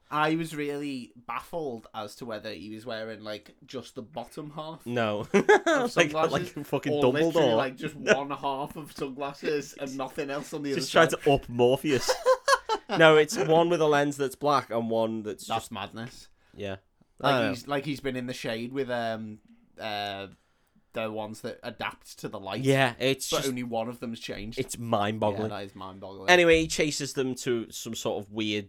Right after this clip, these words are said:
Speaker 2: building site. And then there's a big shootout.
Speaker 1: I didn't get this entire bit of this film.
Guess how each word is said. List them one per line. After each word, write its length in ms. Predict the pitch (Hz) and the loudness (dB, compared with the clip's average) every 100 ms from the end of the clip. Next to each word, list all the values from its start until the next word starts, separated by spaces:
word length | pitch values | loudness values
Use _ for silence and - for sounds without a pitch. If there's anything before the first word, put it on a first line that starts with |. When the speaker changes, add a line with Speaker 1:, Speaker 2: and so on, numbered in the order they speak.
| _ _ _ _ _ _ | _ _ _ _ _ _
Speaker 2:
building 400 | 110 98 95 104 | -4 -4 -2 -6
site. 460 | 101 - 92 92 - _ _ _ _ _ _ _ _ _ _ | -4 -4 -4 -6 -14 _ _ _ _ _ _ _ _ _ _
And 160 | 98 95 | -12 -10
then 140 | 98 | -6
there's 140 | 107 | -4
a 60 | 131 | 0
big 160 | 170 151 | 2 2
shootout. 760 | - 123 113 110 107 107 - - | 0 -2 0 0 0 -2 -10 -16
Speaker 1:
I 120 | - | -16
didn't 200 | 135 139 | -16 -14
get 160 | 113 98 | -14 -14
this 200 | 120 - | -16 -16
entire 520 | 110 98 - 98 92 92 | -16 -14 -10 -8 -8 -10
bit 160 | 90 | -10
of 100 | 101 | -12
this 160 | - 95 | -14 -14
film. 300 | - 95 | -14 -14